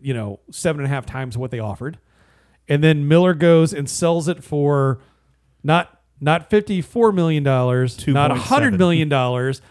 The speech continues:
Speaker 1: not seven hundred fifty million dollars, less than three million dollars.
Speaker 2: Yeah,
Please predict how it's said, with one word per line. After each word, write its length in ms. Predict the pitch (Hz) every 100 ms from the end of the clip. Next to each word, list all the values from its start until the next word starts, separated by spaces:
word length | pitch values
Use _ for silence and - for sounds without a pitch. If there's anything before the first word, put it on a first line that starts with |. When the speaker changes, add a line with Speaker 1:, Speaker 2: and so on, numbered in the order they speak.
| -
Speaker 1:
not 240 | 160 175
seven 340 | - - 330 294
hundred 160 | 247 190
fifty 160 | 156
million 280 | 156 147 143
dollars, 320 | 135 127 123 _ _ _ _ _ _ _ _
less 260 | 165 202 -
than 160 | 180
three 220 | - 190 185
million 280 | 156 139
dollars. 380 | 127 101 - -
Speaker 2:
Yeah, 440 | 139 123 117 92